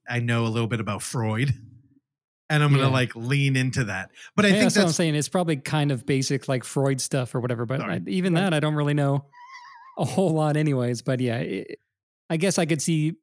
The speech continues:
Speaker 2: people that maybe know more seeing it being kind of like, I don't know, ground level when it comes to that type of stuff.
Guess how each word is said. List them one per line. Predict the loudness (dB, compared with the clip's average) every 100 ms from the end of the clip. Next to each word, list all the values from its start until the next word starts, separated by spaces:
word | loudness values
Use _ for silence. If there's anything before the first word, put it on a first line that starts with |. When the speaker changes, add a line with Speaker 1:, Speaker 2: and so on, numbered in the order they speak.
| _ -4
Speaker 2:
people | -2 0 0
that | -2 -2
maybe | -2 0 0 0
know | 2 0 0 -4 _ _ _ _ _ _ _ _
more | -2 2 2 0
seeing | 0 0 0
it | -2
being | -2 0 0
kind | 0 0 0
of | -2
like, | -4 -6 -10 _ _ _ _ _ _ _ _ _ _ _ -4
I | 0
don't | 0
know, | 0
ground | 0 0 2 2
level | 0 0 -2
when | -2
it | 0
comes | -2 -2
to | -2
that | -4 -4 -4
type | -4 -4
of |
stuff. | -4 -4 -6